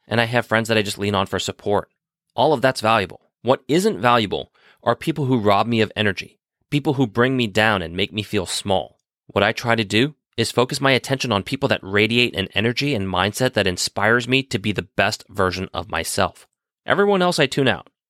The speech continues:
and for those who I can't tune out completely, I simply engage with less. Similarly, I do my best to audit out activities that either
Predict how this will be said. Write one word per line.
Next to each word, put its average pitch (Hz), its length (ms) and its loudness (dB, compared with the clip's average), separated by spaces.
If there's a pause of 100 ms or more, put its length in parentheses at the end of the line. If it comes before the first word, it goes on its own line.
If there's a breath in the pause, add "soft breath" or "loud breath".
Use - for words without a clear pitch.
(160)
and 95 80 -6
for 117 120 2
those 123 240 2
who 120 160 -2
I 98 100 2
can't - 500 -2
tune 123 200 -2
out 113 160 0
completely, 117 580 -2 (260)
I 104 120 -2
simply 117 320 0
engage 98 320 -2
with 98 160 -4
less. - 360 -6 (420)
Similarly, 113 680 2
I 120 140 0
do 123 240 0
my 160 160 0
best 120 280 0
to 113 120 -4
audit 104 340 2
out 101 160 0
activities 139 540 -2
that 107 180 0
either 101 240 0